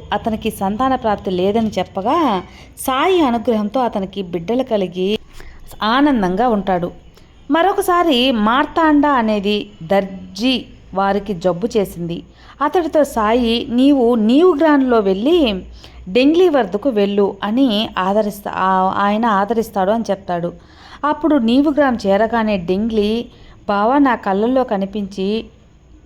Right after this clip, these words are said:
నిన్ను నా వద్దకు పంపుతున్నాడు" అని చెప్పారు. "ఇది నీ ఇల్లు అనుకో, కావలసింది సంకోచంగా అడుగు" అంటాడు. అప్పుడు మార్తాండు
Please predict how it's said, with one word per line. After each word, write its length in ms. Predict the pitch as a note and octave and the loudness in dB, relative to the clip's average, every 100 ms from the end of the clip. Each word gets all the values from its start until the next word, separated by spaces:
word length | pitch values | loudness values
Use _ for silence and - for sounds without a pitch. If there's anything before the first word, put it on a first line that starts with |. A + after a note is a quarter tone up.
| - - | -16 0
నిన్ను 280 | C#4 D#4 D#4 | 2 4 4
నా 200 | C4+ A3+ | 2 2
వద్దకు 340 | G3 F3+ B3 | 0 0 -2
పంపుతున్నాడు" 720 | C4+ G#3+ G3+ A#3 A3 G3 F#3 A#3 | -2 -2 -4 -6 -4 -2 0 2
అని 200 | C#4+ A3 | 2 0
చెప్పారు. 440 | - G3 F#3 F3 F3 - - _ C#4 | -2 0 -2 -2 -6 -16 -20 _ -2
"ఇది 480 | D#4 D#4 B3+ B3+ B3 | 2 2 2 0 0
నీ 120 | C4+ | 2
ఇల్లు 320 | B3 G#3 A3+ | 2 0 2
అనుకో, 460 | B3+ A3+ A3 F#3 E3+ - | 2 0 -2 -4 -4 -4
కావలసింది 800 | G#3 A#3 C#4+ C#4 C4+ A#3 G#3 G#3+ | -2 2 2 0 0 -2 -2 -4
సంకోచంగా 800 | G#3+ A3 C4+ D4 C4+ G#3 F#3+ A3+ | -6 -6 -2 -2 -2 -2 -2 0
అడుగు" 380 | F#3+ F#3 F3+ - - | 0 -2 -6 -10 -10
అంటాడు. 440 | E3+ F3 E3+ F3 - - - - C#4 | -6 -4 -4 -4 -10 -20 -20 -10 -4
అప్పుడు 300 | C#4 C#4 D4 | -2 0 0
మార్తాండు 840 | A#3 G3+ A#3+ - C#4+ B3 G3+ G#3+ | 2 0 0 0 0 2 2 0